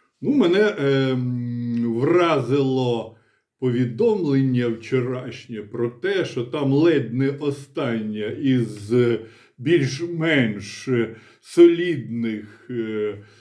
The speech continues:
е, зарубіжних компаній покинула територію Московії. Це цікаве повідомлення, яке так пройшло, нібито,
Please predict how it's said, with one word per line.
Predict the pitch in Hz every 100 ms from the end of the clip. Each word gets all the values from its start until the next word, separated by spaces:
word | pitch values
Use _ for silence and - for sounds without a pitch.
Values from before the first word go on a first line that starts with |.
| _ 120
е, | 110 113
зарубіжних | 117 160 170 180 139 135 127
компаній | 139 139 135 202 220 202 196 185 185 -
покинула | 170 170 170 226 247 226 220 202 208 196 - - _
територію | 160 156 147 - 170 175 165 156 151 151 147 143 _
Московії. | 110 117 135 - - 117 107 80 80 85 - - _ _ _ _ _
Це | - 202
цікаве | 202 262 254 185 120 113
повідомлення, | 113 131 131 147 262 240 220 208
яке | 180 170 175
так | 160 127 -
пройшло, | 143 147 135 226 262 262
нібито, | 220 185 185 180 185 170